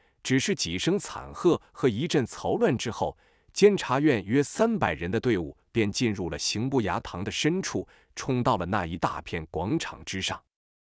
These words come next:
刑部的差役与大牢的看守被监察院官员们围在正中，而身上衣衫不整的刑部主官看着这一幕，不由凉透了心肠。双方人数差不多，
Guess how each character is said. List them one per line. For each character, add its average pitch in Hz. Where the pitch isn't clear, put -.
刑 127
部 139
的 107
差 127
役 113
与 87
大 110
牢 92
的 101
看 127
守 -
被 110
监 156
察 127
院 120
官 131
员 90
们 90
围 80
在 104
正 117
中， 113
而 123
身 185
上 127
衣 180
衫 190
不 185
整 71
的 -
刑 117
部 143
主 -
官 117
看 185
着 110
这 104
一 73
幕， 85
不 110
由 87
凉 82
透 -
了 67
心 107
肠。 -
双 127
方 123
人 104
数 107
差 110
不 -
多， 104